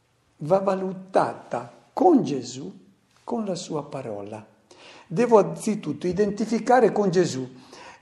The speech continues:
ciò che in me o nel fratello impedisce di creare amore, di rendersi disponibili per servire, per generare vita, per essere sorgenti di vita. Cos'è che blocca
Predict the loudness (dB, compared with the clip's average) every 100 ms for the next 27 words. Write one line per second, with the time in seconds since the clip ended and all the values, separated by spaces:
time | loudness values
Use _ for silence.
0 | -20 -20 -20 -20 0 4 4 4 4 4
1 | 6 4 2 -2 2 2 2 0 2 2
2 | 0 -2 -4 -6 -10 -10 -8 -14 -12 -10
3 | -12 -14 _ _ _ -8 -4 -4 -4 -4
4 | -4 -8 -8 -6 -4 -2 -2 -4 -4 -6
5 | -6 -10 -12 -14 -6 0 2 2 0 -2
6 | -4 -6 -6 -4 -4 -2 -2 -2 -6 -6
7 | -6 -8 -6 -8 -8 -6 -2 0 0 -4
8 | -14 -6 -2 -2 0 0 2 6 6 4
9 | 0 -4 -2 0 -2 -4 -4 -2 -4 -6
10 | -4 -4 -2 -4 -4 -6 -6 -6 -8 -8
11 | -8 -10 -10 -10 -12 -10 -10 -8 -6 -4
12 | -4 -6 -12 -10 -8 -8 -12 -20 _ -10
13 | -8 -10